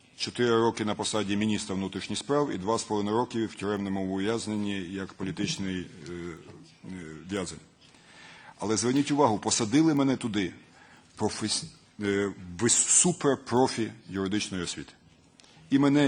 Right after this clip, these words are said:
і Тимошенко саджали люди, які мали докторські і професорські звання в юриспруденції. Очевидно, це означає, що хтось має зламати цю систему зовнішнього управління юристами.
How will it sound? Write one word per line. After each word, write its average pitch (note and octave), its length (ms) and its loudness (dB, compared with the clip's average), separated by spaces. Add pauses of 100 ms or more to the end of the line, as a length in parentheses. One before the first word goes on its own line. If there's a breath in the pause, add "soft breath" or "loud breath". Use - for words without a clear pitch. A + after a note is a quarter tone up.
і A2 60 -2
Тимошенко A#2 580 0
саджали A2+ 460 2
люди, C3+ 300 4
які A2 220 2
мали B2 280 6
докторські A2 680 0
і - 20 -2
професорські A2+ 680 -2
звання G#2+ 400 0
в G#2 60 -4
юриспруденції. F#2 640 -6 (1200 loud breath)
Очевидно, D3+ 440 4
це C#3 160 2
означає, C3 540 4
що - 160 0
хтось - 400 2
має B2 240 2
зламати A#2 580 2
цю C3 260 0
систему A2+ 720 0
зовнішнього A2 840 4
управління A2+ 720 4
юристами. G2+ 600 0